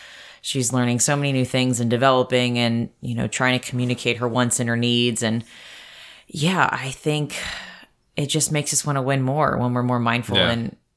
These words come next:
Speaker 1: want to recognize them. And, uh, I, I have a whole bunch that I would love to share.
Speaker 2: Yeah. And I, I, before you do that, you know, I wanna say that it's also a learn, you know,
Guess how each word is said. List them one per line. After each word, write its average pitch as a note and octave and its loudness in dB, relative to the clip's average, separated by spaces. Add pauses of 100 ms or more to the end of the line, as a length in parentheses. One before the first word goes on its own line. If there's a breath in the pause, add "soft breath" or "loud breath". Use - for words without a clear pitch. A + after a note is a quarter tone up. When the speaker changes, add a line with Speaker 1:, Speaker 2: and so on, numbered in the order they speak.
(260)
Speaker 1:
want A#2+ 0
to A#2+ 0
recognize A#2 0
them. A2+ -2
And, A#2 0
uh, A#2 0 (720)
I, B2 -2
I C#3+ 0
have D3 -2
a C#3 -4
whole C#3+ 2
bunch C#3 2
that B2+ -2
I A#2+ 2
would A#2+ -4
love A#2+ 0
to A#2+ -6
share. A2+ 0
Speaker 2:
Yeah. G2 2 (420 loud breath)
And E3 6
I, F3 4
I, B2+ -8 (140)
before C#3+ 2
you D3 8
do B2 4
that, G2+ 2
you G2 -4
know, G2 2
I F#2+ 4
wanna G#2+ 2
say G2 2
that F2 0 (1080)
it's - 0
also E3 4
a G2+ 4
learn, F#2 0
you G#2+ 2
know, F#2 2